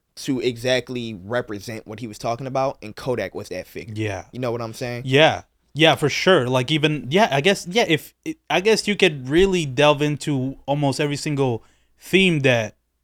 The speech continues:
Speaker 2: Kendrick touches on in the album, and you
Speaker 1: And
Speaker 2: can
Speaker 1: you
Speaker 2: probably
Speaker 1: see
Speaker 2: relate
Speaker 1: Kodak within it.
Speaker 2: directly,
Speaker 1: Yeah.
Speaker 2: you know, Kodak
Speaker 1: That's why,
Speaker 2: with
Speaker 1: that's
Speaker 2: it.
Speaker 1: why, and it's not, it's like he gave him three parts, you know,
Speaker 2: Yeah.
Speaker 1: he, uh, the intro to Worldwide Steppers,
Speaker 2: Yeah.
Speaker 1: he gave him a verse, and he gave him a whole interlude to
Speaker 2: Yeah.
Speaker 1: himself.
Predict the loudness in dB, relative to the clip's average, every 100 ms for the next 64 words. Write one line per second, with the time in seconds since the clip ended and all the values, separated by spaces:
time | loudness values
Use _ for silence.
0 | _ _ -2 0 0 2 2 2 -2 -2
1 | 0 0 2 2 0 -2 -2 4 4 4
2 | 2 4 6 6 6 2 2 2 0 -2
3 | -2 -4 _ -6 -4 -6 _ -2 0 2
4 | -2 -2 6 6 6 6 6 6 2 2
5 | 0 2 0 4 2 2 -6 -6 2 2
6 | 4 4 4 4 -4 -4 -4 0 0 -2
7 | -10 -20 _ -6 -2 2 2 -2 -10 -12
8 | -12 -12 _ _ _ -20 _ 2 4 4
9 | 2 -2 -4 -4 -2 -2 0 0 0 2
10 | 2 0 0 -4 -2 -4 -8 -10 -12 -8
11 | -4 -4 -4 -8 -2 0 0 -4 -8 -4
12 | -4 -6 -6 -4 -4 -6 -8 -10 -12 -8
13 | -8 -10